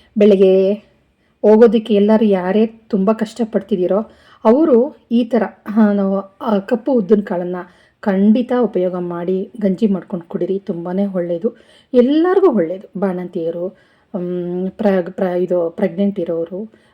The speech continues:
ಕಾಯಿಲೆ ಕಸಾಲೆ ಇರೋರು, ಯಾವುದೇ ರೀತಿ ರೋಗ ಬಂದಿರೋರಾದ್ರೂ ಅಷ್ಟೇ, ಋತುಮತಿಯಾದ ಹೆಣ್ಮಕ್ಳಾದ್ರೂ ಅಷ್ಟೇ, ಎಲ್ಲರೂ ಸಹ ಇದನ್ನು ಉಪಯೋಗ ಮಾಡ್ಬೋದು. ಬಟ್ಟೆಗಳು ತುಂಬಾ ಎಲ್ಲ ಜಾಲಿಸಿ, ಆ, ಒಣಗಾಕಿದೆ, ಸಾರಿ, ವಾಷಿಂಗ್ ಮಿಷಿನ್ಗೆ ಹಾಕಿ ಎಲ್ಲ ನೀಟಾಗಿ ಒಣಗಿಸಿದ್ದೆ.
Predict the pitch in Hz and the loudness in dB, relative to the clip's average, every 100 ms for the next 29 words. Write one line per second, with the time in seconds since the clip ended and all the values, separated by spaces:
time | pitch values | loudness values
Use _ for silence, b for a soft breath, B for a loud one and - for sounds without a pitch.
0 | b 202 190 220 214 185 202 190 175 170 | b -2 0 0 -2 -6 -4 -4 -4 -10
1 | 170 180 190 185 180 208 220 214 202 180 | -12 -8 -4 -4 -2 0 0 0 -2 -2
2 | 220 208 185 175 175 175 175 175 - 202 | -2 -4 -6 -8 -10 -14 -14 -14 -14 -8
3 | 202 202 196 196 202 190 175 190 226 226 | -4 -2 -4 -4 -4 -6 -4 -4 -4 -6
4 | 190 190 180 - 226 - b b - 202 | -10 -12 -16 -14 -18 -18 b b -2 0
5 | 233 294 330 - 254 269 208 196 185 180 | 2 0 -4 -10 -12 -6 -4 -4 -6 -10
6 | - 180 180 175 170 175 180 - 208 220 | -8 -8 -8 -12 -12 -14 -16 -12 -10 -12
7 | b b b 202 196 226 202 196 196 175 | b b b -4 0 2 2 0 -4 -8
8 | 185 190 214 226 226 202 185 196 202 180 | -2 2 4 4 2 0 -2 -4 -4 -4
9 | 180 190 - 196 - 202 175 175 170 175 | -6 -6 -2 -4 -4 -10 -8 -12 -10 -4
10 | 214 220 - 175 - - 208 - b b | -4 -4 -8 -10 -14 -18 -10 -10 b b
11 | b b - 202 196 196 220 190 220 185 | b b -6 -2 -2 -2 -2 -2 -6 -6
12 | 175 170 196 185 196 185 185 175 175 170 | -8 -8 -6 -6 -6 -6 -6 -8 -8 -10
13 | - 208 202 190 320 _ | -8 -8 -6 -8 -8 _